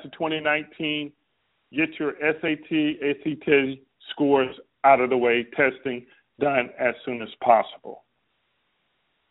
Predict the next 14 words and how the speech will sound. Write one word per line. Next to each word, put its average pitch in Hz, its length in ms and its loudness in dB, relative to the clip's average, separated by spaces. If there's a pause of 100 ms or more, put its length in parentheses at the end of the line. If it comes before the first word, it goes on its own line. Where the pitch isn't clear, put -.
(1300)
Once 139 340 2
again, 143 460 4 (1160)
go 156 140 8
to 156 120 0 (600)
A 165 180 8
C 190 180 0
T 180 160 0
dot 165 300 6
org 135 360 0
for 147 120 -2
the 151 80 0
testing. 151 500 0 (2000)
Go 165 120 4
to 143 120 2